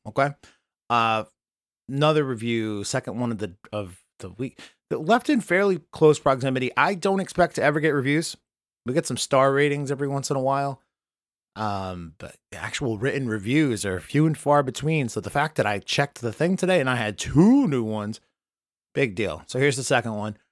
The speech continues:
Uh, "Hey guys, I've been listening to the podcast a lot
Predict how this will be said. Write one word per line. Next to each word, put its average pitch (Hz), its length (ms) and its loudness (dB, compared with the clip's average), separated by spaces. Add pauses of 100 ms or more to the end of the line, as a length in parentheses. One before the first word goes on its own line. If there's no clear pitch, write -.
(380)
Uh, 92 140 -2
"Hey - 320 0
guys, 110 380 -4 (440)
I've 151 140 4
been 98 80 -2
listening 101 300 -6
to 113 100 -8
the 92 40 -10
podcast 120 720 0
a 104 80 -4
lot 123 260 -2